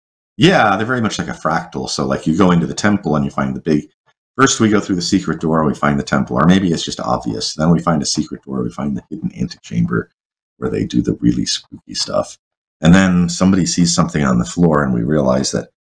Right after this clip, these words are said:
we can lift that slab up, but now we're in the tomb complex. Then we're in the tomb complex and we find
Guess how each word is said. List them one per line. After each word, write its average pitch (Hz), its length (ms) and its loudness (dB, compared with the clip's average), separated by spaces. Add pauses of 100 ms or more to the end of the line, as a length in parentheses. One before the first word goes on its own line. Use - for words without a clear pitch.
(300)
we 73 80 -12
can 69 240 -2
lift - 340 0
that 65 440 0
slab 76 520 2
up, - 300 -4
but - 160 -18
now 76 220 0
we're 71 200 0
in 62 100 -2
the 62 100 -2
tomb 76 460 -4
complex. - 920 -6 (460)
Then 87 180 6
we're 87 120 4
in 80 100 0
the 71 60 -4
tomb 104 300 0
complex - 640 -4
and 67 160 2
we 69 80 -2
find 71 360 0